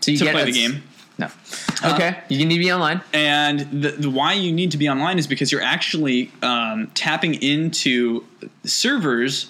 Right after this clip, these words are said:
Speaker 1: Mm-hmm.
Speaker 2: which are connected to computers that you're pulling, uh, processing power from.
Speaker 1: Yeah.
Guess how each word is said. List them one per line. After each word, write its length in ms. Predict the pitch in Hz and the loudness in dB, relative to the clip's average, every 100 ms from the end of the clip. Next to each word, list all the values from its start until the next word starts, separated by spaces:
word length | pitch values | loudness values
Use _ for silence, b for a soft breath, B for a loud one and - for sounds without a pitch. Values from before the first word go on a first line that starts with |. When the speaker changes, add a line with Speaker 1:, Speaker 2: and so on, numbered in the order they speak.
| - | -8
Speaker 1:
Mm-hmm. 240 | 117 113 | -4 -2
Speaker 2:
which 160 | 135 151 | 0 0
are 60 | |
connected 380 | 147 160 165 151 | 0 -2 -2 -4
to 180 | - 143 | -2 0
computers 560 | 127 123 - 214 180 143 | 0 -2 -2 0 0 0
that 100 | 135 | -2
you're 120 | 139 | -2
pulling, 600 | 143 180 175 160 147 139 - | -2 -2 0 0 0 -2 -2
uh, 200 | 127 117 | -2 -2
processing 560 | - 180 180 135 123 | -2 -2 -2 -2 -2
power 260 | 110 110 110 | -2 -2 -4
from. 280 | - 113 - | -6 -6 -6
Speaker 1:
Yeah. 340 | 120 117 117 | -6 -2 -2